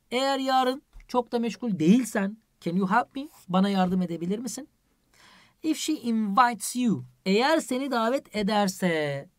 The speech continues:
you should accept it. Onu kabul etmelisin. If you work hard,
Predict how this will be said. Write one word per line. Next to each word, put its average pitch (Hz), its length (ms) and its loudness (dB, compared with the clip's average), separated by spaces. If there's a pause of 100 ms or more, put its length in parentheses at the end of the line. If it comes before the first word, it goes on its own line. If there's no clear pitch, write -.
you 196 280 0
should 247 180 -2 (140)
accept - 560 -10
it. - 300 -16 (600)
Onu 208 280 6 (200)
kabul 156 240 -6
etmelisin. 123 560 -8 (920)
If 277 240 -4
you 285 140 4
work 285 300 -2
hard, 214 420 4